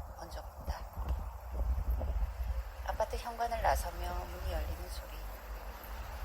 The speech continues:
바스락한 낙엽을 밟고 걷는 소리, 공문을 지나 건널목에서 신호를 기다리는 동안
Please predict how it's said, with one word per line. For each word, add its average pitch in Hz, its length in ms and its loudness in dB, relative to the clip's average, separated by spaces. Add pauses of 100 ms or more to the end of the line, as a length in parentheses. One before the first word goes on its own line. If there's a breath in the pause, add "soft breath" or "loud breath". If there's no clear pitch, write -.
(320)
바스락한 180 500 -2
낙엽을 175 340 -2
밟고 - 320 -8
걷는 - 340 -8
소리, - 200 -8 (1500)
공문을 214 380 -4
지나 - 640 -6
건널목에서 175 560 -4
신호를 214 460 -8
기다리는 151 500 -6
동안 160 360 -10